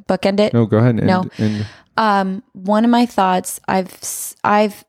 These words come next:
Speaker 1: stood by this thought for a long time. Once again, don't practice it all the time because nobody bats a thousand at anything that, mm, we've said before. But I think if you can view s-, small stressors in life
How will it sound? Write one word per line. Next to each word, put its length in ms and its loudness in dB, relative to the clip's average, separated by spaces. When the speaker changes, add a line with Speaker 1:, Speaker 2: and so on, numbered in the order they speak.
Speaker 1:
stood 400 -2
by 200 2
this 180 -4
thought 300 0
for 140 -4
a 80 2
long 380 0
time. 480 -4
Once 260 0
again, 380 -2
don't 280 0
practice 440 -2
it 80 0
all 120 0
the 80 -10
time 500 -8
because 320 -2
nobody 400 2
bats 300 -2
a 20 -8
thousand 460 -4
at 120 -4
anything 600 -2
that, 200 -4
mm, 320 -6
we've 340 -4
said 220 -4
before. 400 -2
But 120 0
I 80 0
think 360 0
if 160 -2
you 120 2
can 240 -10
view 260 0
s-, 300 -2
small 440 2
stressors 640 -2
in 140 0
life 420 -4